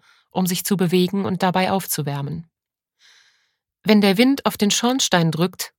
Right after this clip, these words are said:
qualmt der Ofen mehr, als dass er wärmt. Dem herzkranken Clemens Stauffenberg geht es beängstigend schlecht.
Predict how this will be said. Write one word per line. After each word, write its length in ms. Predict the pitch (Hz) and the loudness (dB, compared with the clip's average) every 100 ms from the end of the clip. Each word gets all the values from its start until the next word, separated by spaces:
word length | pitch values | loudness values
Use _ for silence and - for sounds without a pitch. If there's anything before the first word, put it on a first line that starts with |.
| - | -2
qualmt 400 | - 214 226 - | 4 6 6 4
der 120 | 151 | 0
Ofen 300 | 151 151 165 | -2 0 0
mehr, 240 | 160 156 156 | 2 2 0
als 160 | 156 | -2
dass 180 | - 156 | -4 -2
er 140 | 160 | 0
wärmt. 380 | 156 151 147 - - _ _ _ _ _ _ 185 | 0 0 -2 -6 -12 _ _ _ _ _ _ 0
Dem 100 | 180 | 2
herzkranken 580 | 190 220 - 202 190 | 2 0 0 -2 -2
Clemens 420 | 185 208 190 185 - | -2 0 0 0 0
Stauffenberg 720 | 202 208 226 208 208 - - | 0 2 2 2 0 -4 -4
geht 180 | 185 180 | -2 -2
es 120 | - | -4
beängstigend 640 | - 180 180 - 185 180 | -2 -2 -2 -4 -4 -6
schlecht. 420 | - 160 143 - | -6 -6 -6 -12